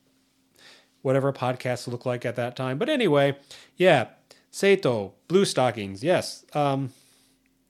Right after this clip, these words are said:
the magazine. So there's a lot more that we could discuss, um, like the debate between Noe and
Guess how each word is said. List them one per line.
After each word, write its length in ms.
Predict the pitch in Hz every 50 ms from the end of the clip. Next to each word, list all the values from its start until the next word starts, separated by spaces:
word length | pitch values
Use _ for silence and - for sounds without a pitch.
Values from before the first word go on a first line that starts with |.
| _ _ _ _ _ _ _ _ _ _ _
the 80 | - 143
magazine. 520 | 151 160 156 139 139 131 139 117 101 98 - - - - - _ _ _ -
So 200 | - 214 226 214
there's 180 | 208 240 247 233
a 60 | 233
lot 240 | 233 240 233 - 202
more 160 | 190 180 175
that 120 | 175 151
we 140 | 147 147 151
could 220 | 143 - 156 143
discuss, 800 | 135 147 143 - - - 113 117 117 110 - - - - - - - -
um, 260 | 120 117 117 117 117
like 220 | 131 151 156 156 -
the 80 | 160
debate 400 | 143 156 135 127 143 139 147 147
between 420 | 143 135 - - 131 127 120 120 127
Noe 400 | 143 147 151 151 151 147 151 147 147 - _ _ _ -
and 260 | 131 131 135 135 131